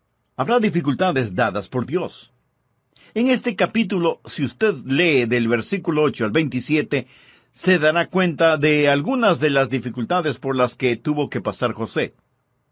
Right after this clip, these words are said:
Aquí está este hombre, este jovencito más bien, y es ridiculizado por sus hermanos. Hay una conspiración contra él. Primero quisieron matarlo.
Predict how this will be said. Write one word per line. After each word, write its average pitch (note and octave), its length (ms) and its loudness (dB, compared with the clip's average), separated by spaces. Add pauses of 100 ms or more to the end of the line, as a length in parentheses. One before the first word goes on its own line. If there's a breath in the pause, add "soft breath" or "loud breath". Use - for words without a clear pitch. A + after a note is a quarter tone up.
(420)
Aquí A2 260 -2
está D#3 200 -2
este C#3+ 220 0
hombre, C#3 400 0 (160 soft breath)
este D#3+ 300 2
jovencito A#2+ 920 0
más F2+ 240 -4
bien, F3+ 320 -2 (320 loud breath)
y G3 200 0
es G#3 120 4
ridiculizado G#3 1080 0
por G3+ 140 -2
sus F3+ 220 -4
hermanos. G#3+ 640 -2 (1040)
Hay C#3+ 160 2
una C#3+ 200 4
conspiración B2+ 760 0
contra A#2 300 0
él. F2+ 180 -4 (720)
Primero C4+ 420 2
quisieron D3+ 400 0
matarlo. F2 520 -4